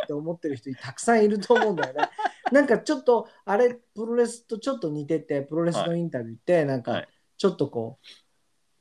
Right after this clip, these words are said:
Speaker 1: 何が起こるか分かんないけど、
Speaker 2: うん。
Speaker 1: 次もやっていくしかねえだろ。
Speaker 2: キャラ、キャラをね、
Speaker 1: そう、みたいなのが強いじゃん。
Speaker 2: 徹底してるんだね。
Speaker 1: うん。
Speaker 2: なるほど。
Speaker 1: やっぱり本当にそういうのがやっぱケーワンにはなくて、
Speaker 2: うんうんうんうん。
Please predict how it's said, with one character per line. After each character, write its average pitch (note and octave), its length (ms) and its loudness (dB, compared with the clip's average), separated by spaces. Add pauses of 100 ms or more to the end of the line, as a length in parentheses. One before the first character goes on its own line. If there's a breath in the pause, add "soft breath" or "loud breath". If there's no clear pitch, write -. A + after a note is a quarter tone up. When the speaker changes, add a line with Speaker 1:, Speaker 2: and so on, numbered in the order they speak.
(140)
Speaker 1:
何 C#3+ 180 4
が C3 60 2
起 B2 60 0
こ C#3+ 80 4
る C#3 80 4
か B2+ 60 0
分 C3+ 60 4
か C#3+ 60 6
ん - 20 6
な D3 100 6
い - 20 6
け C3 80 4
ど、 A2+ 220 -2 (220)
Speaker 2:
う - 40 -20
ん。 - 80 -20 (380)
Speaker 1:
次 E3 200 6
も D3 320 6 (880)
や C#3+ 120 8
っ C3+ 40 4
て F#3 100 8
い F3 40 8
く E3+ 80 4
し E3 60 4
か F3+ 100 8
ね F#3+ 100 10
え G#3 40 8
だ F#3 120 8
ろ。 C3+ 260 -2 (680)
Speaker 2:
キ - 120 2
ャ E3+ 80 6
ラ、 F2 220 0 (120)
キ - 120 -10
ャ F#3 60 -2
ラ A#2 160 0
を D2 80 -10
ね、 D#2 160 -20
Speaker 1:
そ - 460 2
う、 F3 60 2
み F#3+ 120 2
た G3 120 4
い F3 40 2
な E3 80 0
の D3+ 100 0
が C#3+ 80 -4
強 A#3 280 -2
い G#3 40 0
じ D3+ 100 -4
ゃ A#2 40 -6
ん。 - 80 -10
Speaker 2:
徹 - 60 -20
底 - 100 -20
し - 40 -20
て F#3+ 60 -8
る - 20 -2
ん - 20 2
だ F#3 180 2
ね。 - 0 -
Speaker 1:
う - 20 -
ん。 C3+ 140 -12 (220)
Speaker 2:
な F3 80 -8
る G#3+ 40 -4
ほ G#3 60 2
ど。 C#4+ 60 8
Speaker 1:
や B3+ 60 6
っ A#3 40 2
ぱ G#3+ 60 0
り - 20 0
本 A3+ 220 2
当 A#3+ 80 2
に A#3 240 2 (280 soft breath)
そ C#4 240 2
う C#4 60 6
い C#4 80 8
う E4+ 60 6
の A#3+ 100 6
が E3+ 60 0
や D3 60 -4
っ - 20 -10
ぱ - 80 -6
ケ F#3+ 200 2
ー - 20 2
ワ F#3 100 2
ン F#3 40 0
に F3+ 60 -4
は D3 80 -4
な D#3+ 140 -2
く - 80 -12
て、 - 120 -8 (220)
Speaker 2:
う G2 40 -14
ん - 20 -12
う F#2 40 -10
ん F#2 40 -12
う - 20 -14
ん D#2+ 500 -18
う D3+ 40 -20
ん。 - 120 -20